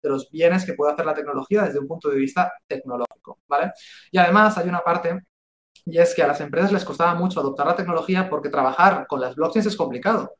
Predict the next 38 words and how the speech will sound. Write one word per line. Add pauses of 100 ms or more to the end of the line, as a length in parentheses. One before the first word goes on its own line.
O
sea, (260)
si
tú
quieres
trabajar
con
Ethereum,
tienes
que
aprender
Solidity. (340)
Si
tú
quieres
que
trabajar
con
Hyperledger
Fabric,
tienes
que
adaptarte
a
su
sistema.
Si
tú
quieres
trabajar
con
cualquier
tecnología
blockchain,
te
tienes
que
adaptar